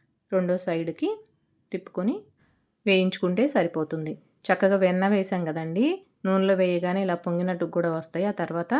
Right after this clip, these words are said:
చాలా క్రిస్పీగా ఉంటాయి. ఎక్కువ కలర్ వచ్చిన వరకు వేయించొద్దండి, వరిపిండి కదా, ఇవి త్వరగానే వేగిపోతాయి. ఎక్కువ,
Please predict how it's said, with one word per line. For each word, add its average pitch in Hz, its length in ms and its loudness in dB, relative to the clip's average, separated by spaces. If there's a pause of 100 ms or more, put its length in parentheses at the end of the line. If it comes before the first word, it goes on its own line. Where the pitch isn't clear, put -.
(760)
చాలా 170 420 -2
క్రిస్పీగా 170 520 -4
ఉంటాయి. 156 340 -6 (580)
ఎక్కువ 240 320 4
కలర్ 208 300 6
వచ్చిన 208 240 2
వరకు 190 220 2
వేయించొద్దండి, 175 680 0
వరిపిండి 180 420 0
కదా, 175 180 0
ఇవి 233 200 0
త్వరగానే 180 460 0
వేగిపోతాయి. 160 760 -2 (580)
ఎక్కువ, 180 320 -2